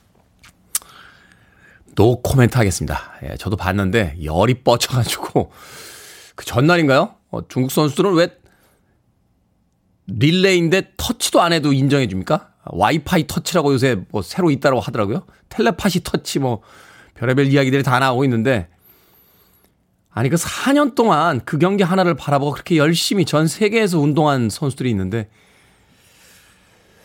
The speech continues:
정치적인 이유 때문에, 에, 이게 뭔지 모르겠습니다. 자, 윤희니님, "무선 이어폰 산지 이틀 만에 한쪽 잃어버렸습니다. 속상하네요, 테디"라고 하셨는데, 아,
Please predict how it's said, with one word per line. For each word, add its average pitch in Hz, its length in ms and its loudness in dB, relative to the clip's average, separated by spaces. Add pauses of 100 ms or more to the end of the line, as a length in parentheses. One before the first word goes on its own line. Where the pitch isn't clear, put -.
(160)
정치적인 117 680 2
이유 110 240 4
때문에, 104 320 2
에, - 640 -10 (1400)
이게 101 140 -4
뭔지 95 300 4
모르겠습니다. 101 520 2 (500)
자, 117 140 -2
윤희니님, 190 760 2 (260)
"무선 151 440 2
이어폰 220 400 2
산지 208 260 0
이틀 196 200 0
만에 208 140 2
한쪽 196 400 0
잃어버렸습니다. 156 800 -2
속상하네요, 185 600 -2
테디"라고 117 640 -6
하셨는데, 107 400 -6 (880)
아, 90 520 0